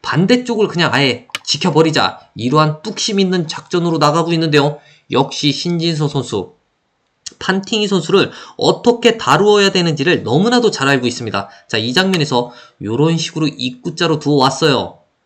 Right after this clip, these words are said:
지금 얼른 이곳 지켜두라는 거죠. 자, 이곳 지켜두면 여기서 이제 뭔가 이렇게 벌려두겠다는 뜻인데요. 자, 신진서 선수 준비된 수가 있었습니다. 자, 이곳에서 뭔가 응수타진을 들어가기 시작하죠. 자, 이 장면에서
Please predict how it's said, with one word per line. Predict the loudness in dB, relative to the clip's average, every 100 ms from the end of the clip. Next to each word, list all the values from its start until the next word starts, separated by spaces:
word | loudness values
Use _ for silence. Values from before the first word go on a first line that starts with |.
| -10
지금 | -4 0 0 -2
얼른 | 0 4 4 4
이곳 | 4 2 0
지켜두라는 | -6 -4 -4 0 2 2
거죠. | 2 2 0 -2
자, | -2
이곳 | 0 0
지켜두면 | -2 -4 -4 0 2 2 -2 -12 -20 -20 -4
여기서 | 0 0 0 0
이제 | 2 0
뭔가 | 2 0
이렇게 | 0 0
벌려두겠다는 | 0 2 0 0 -2 0 0
뜻인데요. | 0 0 2 4 4 2 -6 _ _ _ _
자, | -8
신진서 | -4 -2 -2 -2 -2 0
선수 | 0 0 -2
준비된 | 0 0 2 4 4 4
수가 | 2 2
있었습니다. | 2 0 -2 2 4 2 0
자, | -4
이곳에서 | -2 -4 -4 -4 -2 0 2
뭔가 | 2 2 4
응수타진을 | 2 0 -2 2 0
들어가기 | 0 0 0 -2
시작하죠. | -4 -2 0 0 0 -6 -20 -8
자, | -2
이 | 0 2
장면에서 | 0 2 0 2 2 2 -2